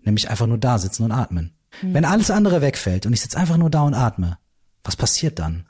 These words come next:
Speaker 1: Weil das, das ist wirklich das, was bei dir los ist. So, wenn
Speaker 2: Ja,
Speaker 1: alles
Speaker 2: ja.
Speaker 1: andere wegfällt,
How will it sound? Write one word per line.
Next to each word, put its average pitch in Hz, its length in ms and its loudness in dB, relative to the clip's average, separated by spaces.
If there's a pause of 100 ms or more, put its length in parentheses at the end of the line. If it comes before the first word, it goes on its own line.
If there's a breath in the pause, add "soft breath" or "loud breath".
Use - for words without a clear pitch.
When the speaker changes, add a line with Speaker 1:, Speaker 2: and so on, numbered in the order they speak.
(140)
Speaker 1:
Weil 92 80 -6
das, - 400 -2
das 165 240 -2
ist 156 180 -2
wirklich 123 420 0
das, - 220 -2
was 90 220 -4
bei 92 100 -2
dir 87 180 0
los 85 260 -4
ist. - 280 -8 (440)
So, 80 320 -4 (180)
wenn 110 140 2
Speaker 2:
Ja, 165 60 -4
Speaker 1:
alles 180 260 2
Speaker 2:
ja. 180 60 -2
Speaker 1:
andere 147 280 2
wegfällt, 90 560 -2